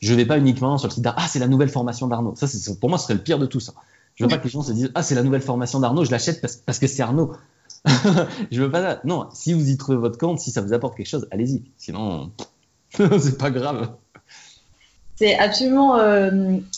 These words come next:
Speaker 2: passionnant ce que tu dis, et je pense que c'est d'autant plus passionnant que c'est pas forcément une doctrine qu'on retrouve, enfin, je sais pas si c'est une doctrine, mais une pensée qu'on retrouve très souvent dans l'entrepreneuriat, où on peut se laisser, je pense qu'on, on, on peut tous plaider coupable à un moment donné de s'être laissé un peu griser par ça, de, «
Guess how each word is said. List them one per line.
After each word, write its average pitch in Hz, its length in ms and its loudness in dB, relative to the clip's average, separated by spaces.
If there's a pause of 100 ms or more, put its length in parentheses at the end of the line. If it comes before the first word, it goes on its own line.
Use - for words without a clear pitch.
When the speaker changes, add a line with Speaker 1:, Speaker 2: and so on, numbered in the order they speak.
(400)
Speaker 2:
passionnant 254 380 2
ce 294 100 0
que 247 100 -4
tu - 200 -4
dis, 254 220 2
et 294 220 2
je - 80 -4
pense 285 180 0
que 262 80 -4
c'est 233 140 0
d'autant 226 260 -2
plus 262 140 -4
passionnant 240 460 0
que 208 840 0
c'est - 160 -2
pas 262 140 2
forcément 247 400 0
une 240 100 2
doctrine 240 400 0
qu'on 226 160 0
retrouve, 214 520 -4
enfin, 170 220 -6 (100)
je - 180 -12
sais 190 80 -2
pas 175 60 -4
si 170 100 -8
c'est 190 60 -2
une 185 60 -2
doctrine, 196 340 -6
mais 180 160 -4 (260)
une 214 120 4
pensée 233 280 4
qu'on 233 140 4
retrouve - 220 0
très 214 140 0
souvent 226 240 4
dans 233 80 6
l'entrepreneuriat, 202 760 4 (320)
où 226 140 4
on 226 80 0
peut 294 160 4 (100)
se 247 80 -4
laisser, 233 540 2 (320)
je - 40 -20
pense 226 200 2
qu'on, 202 100 2
on, 185 520 0
on 180 40 -6
peut 185 140 -4
tous 233 180 -2
plaider 196 260 0
coupable 214 340 0
à 208 60 4
un 196 40 2
moment 190 160 2
donné 202 340 4
de 208 120 -2
s'être - 380 -4
laissé 220 420 2
un 214 100 2
peu 214 160 0
griser 208 440 0
par 208 180 0
ça, 214 280 4
de, « 202 80 2